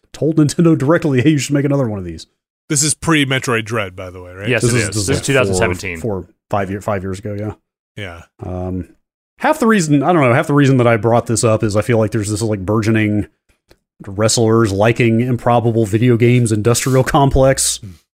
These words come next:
Speaker 1: because it tipped me off to the Steve Au-, the Stone Cold Steve Austin Breath of the Wild thing.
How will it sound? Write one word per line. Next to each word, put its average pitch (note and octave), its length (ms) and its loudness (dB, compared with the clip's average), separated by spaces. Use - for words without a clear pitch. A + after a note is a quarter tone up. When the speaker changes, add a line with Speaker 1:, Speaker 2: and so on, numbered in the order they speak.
Speaker 1:
because A2 380 0
it A2+ 120 -4
tipped B2 280 -2
me A#2+ 100 2
off A#2+ 280 4
to C3 120 -4
the A#2 100 0
Steve C3 340 0
Au-, B2 200 2
the B2 140 -2
Stone B2+ 220 0
Cold B2+ 180 0
Steve B2+ 160 0
Austin B2 340 2
Breath A#2+ 220 0
of B2+ 60 -8
the A2+ 60 -6
Wild B2 520 0
thing. C#3+ 520 0